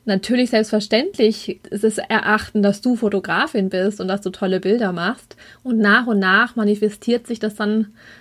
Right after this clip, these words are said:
bei dir und du lernst, ja, damit umzugehen, dahinter zu stehen. Und ja, es ist auf jeden Fall, der Anfang ist dann gemacht. Das Zweite,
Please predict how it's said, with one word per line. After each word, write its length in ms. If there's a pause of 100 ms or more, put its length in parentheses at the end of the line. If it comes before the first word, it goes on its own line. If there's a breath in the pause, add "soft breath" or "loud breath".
(120 loud breath)
bei 160
dir 640
und 400 (320)
du 100
lernst, 720 (140 loud breath)
ja, 360
damit 280
umzugehen, 480
dahinter 360
zu 140
stehen. 580
Und 380 (540 loud breath)
ja, 360
es 120
ist 120
auf 180
jeden 240
Fall, 340
der 140
Anfang 560
ist 240
dann 200
gemacht. 580 (920 loud breath)
Das 220
Zweite, 640